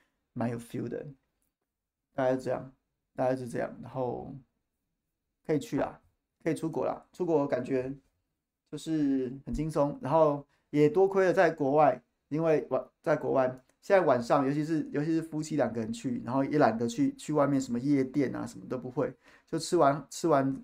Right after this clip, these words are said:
饭之后就回房间喝酒，然后也多亏是，是这样子的原因，所以才让我看到了世界杯，在今年世界杯最后两场抓住了尾巴，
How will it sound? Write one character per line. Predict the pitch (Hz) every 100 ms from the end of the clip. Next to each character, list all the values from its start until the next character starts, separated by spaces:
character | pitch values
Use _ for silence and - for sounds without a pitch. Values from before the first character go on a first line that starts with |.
| -
饭 | 143 135
之 | 135
后 | 127
就 | 127
回 | 120 120
房 | 120 135
间 | 131
喝 | 131
酒， | 123 - - - _ _ _
然 | 135
后 | 151
也 | 143
多 | 160
亏 | 165 165 156
是， | 156 143 135 -
是 | - - 139
这 | 135 160
样 | 127
子 | 117 120
的 | - - _ _ _
原 | - 127 131
因， | 135 139 135
所 | -
以 | 139
才 | 131 120
让 | 139
我 | 113
看 | 113 147
到 | 139 139
了 | 120
世 | 120 - 143
界 | 143 123
杯， | 117 113
在 | 143
今 | 143
年 | 156 131
世 | -
界 | 143 143
杯 | 139
最 | 139 - 214 143
后 | - 151
两 | 123 131
场 | 139 - - -
抓 | - 202 190
住 | 202
了 | 156 135
尾 | 143 110
巴， | - 139 143